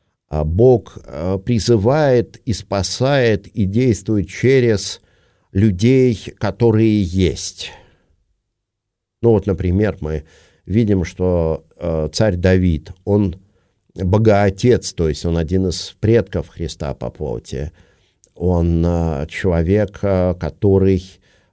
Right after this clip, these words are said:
призван Богом, который помазан Богом, он занимает особое место в Божьем плане, в Божьем замысле. Он автор многих псалмов,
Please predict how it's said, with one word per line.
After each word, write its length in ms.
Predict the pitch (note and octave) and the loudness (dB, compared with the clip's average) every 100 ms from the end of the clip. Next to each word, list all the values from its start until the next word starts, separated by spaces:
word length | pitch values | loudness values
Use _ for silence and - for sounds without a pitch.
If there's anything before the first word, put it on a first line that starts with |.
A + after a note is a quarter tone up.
| _ | _
призван 500 | B2 D3 A#2 B2 G#2 | 2 4 4 2 2
Богом, 480 | G2+ G2 F2+ F#2 F2+ | 4 2 2 0 -2
который 380 | D#2+ C#2 F2+ F2+ | -6 -6 -4 -4
помазан 640 | F2+ G2+ B2+ B2 G#2+ G#2 | 0 0 2 0 0 0
Богом, 640 | F#2 F#2+ E2 F2+ F2 D#2+ - | 0 0 0 -2 -2 -4 -10
он 500 | D#2 D2+ D2 C#2+ D2 - _ _ _ - | -6 -4 -2 -4 -6 -8 _ _ _ -8
занимает 580 | E2 G2+ G#2+ A2+ A2 G2+ | -2 0 2 2 0 -2
особое 360 | - A#2+ A2+ | -2 2 2
место 340 | A2 G#2+ - G2 | 2 0 0 -2
в 40 | |
Божьем 380 | F#2+ F2+ G2 F2+ | 0 0 -2 -4
плане, 340 | G#2 G2+ E2+ | -2 -2 -2
в 40 | D2 | -2
Божьем 340 | F2+ F2+ F2+ | -4 -2 -2
замысле. 800 | F#2 F2+ C#2 C2+ - C2+ G1+ - _ _ _ _ _ _ - | 0 0 -2 -4 -8 -10 -12 -14 _ _ _ _ _ _ -8
Он 420 | D#2+ E2+ F2 F2 - | -2 0 0 -2 -4
автор 400 | G2 A2+ A2+ B2 | -2 -2 0 0
многих 380 | A#2 A#2+ A2 - | 2 2 0 -6
псалмов, 960 | - A#2 G#2+ A2 A2 G#2 F2 - - | -4 0 2 4 4 4 2 -2 -10